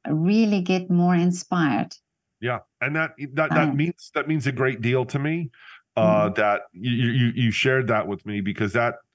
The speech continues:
Speaker 2: you know, to me, that's, that, that's gifts we can give each other all the time.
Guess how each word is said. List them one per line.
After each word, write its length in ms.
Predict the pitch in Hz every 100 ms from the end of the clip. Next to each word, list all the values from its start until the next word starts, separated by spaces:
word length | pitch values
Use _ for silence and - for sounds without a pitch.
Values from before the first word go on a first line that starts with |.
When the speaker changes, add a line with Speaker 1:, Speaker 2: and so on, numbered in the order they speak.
| _ - -
Speaker 2:
you 100 | 180
know, 300 | 123 113 110 -
to 100 | 135
me, 200 | 131 139
that's, 420 | 135 127 - - -
that, 260 | 127 98
that's 340 | 123 127 - -
gifts 480 | 127 135 151 - 127
we 120 | 123
can 180 | 117 113
give 180 | 120
each 160 | 117 -
other 320 | 117 107 95
all 140 | 98 101
the 100 | 98
time. 420 | - 80 64